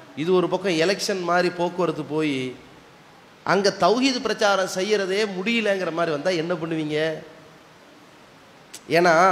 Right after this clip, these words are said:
ஆர்ப்பாட்டம் பண்ணா எல்லா தரப்பு மக்களும் நம்மளை நேசிப்பாங்க, அதானே? ஒரு ஊர்ல டாஸ்மாக் இருக்குது, அதை இழுத்து மூடணும்,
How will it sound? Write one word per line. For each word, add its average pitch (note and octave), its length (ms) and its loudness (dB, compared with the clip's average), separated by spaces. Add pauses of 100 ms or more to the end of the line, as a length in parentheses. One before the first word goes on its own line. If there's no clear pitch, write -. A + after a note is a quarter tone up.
ஆர்ப்பாட்டம் G3 600 4
பண்ணா E3+ 220 0
எல்லா F#3 380 4
தரப்பு F3+ 300 4
மக்களும் F3 260 0
நம்மளை D#3+ 180 2
நேசிப்பாங்க, C#3 520 0 (560)
அதானே? D3+ 260 0 (920)
ஒரு D#3 160 4
ஊர்ல G#3 340 6
டாஸ்மாக் G3 640 2
இருக்குது, D#3 380 -4 (480)
அதை F#3 280 2
இழுத்து B3 320 -2
மூடணும், F#3 540 2